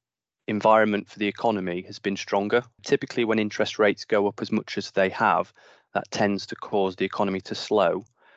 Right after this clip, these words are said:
However, that hasn't been the case. So this year, from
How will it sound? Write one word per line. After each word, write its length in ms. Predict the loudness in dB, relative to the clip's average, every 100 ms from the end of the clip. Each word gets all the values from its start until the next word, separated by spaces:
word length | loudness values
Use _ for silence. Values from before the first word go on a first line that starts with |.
| _
However, 320 | 2 4 4
that 180 | 2 0
hasn't 300 | 0 -2 -4
been 140 | -6
the 80 | -8
case. 460 | -2 -2 -2 -6 -18 _ -20 _
So 400 | -6 0 0 0 -6 _ _ _ _ 2
this 260 | 2 2
year, 220 | 0 2 0
from 340 | -2 -6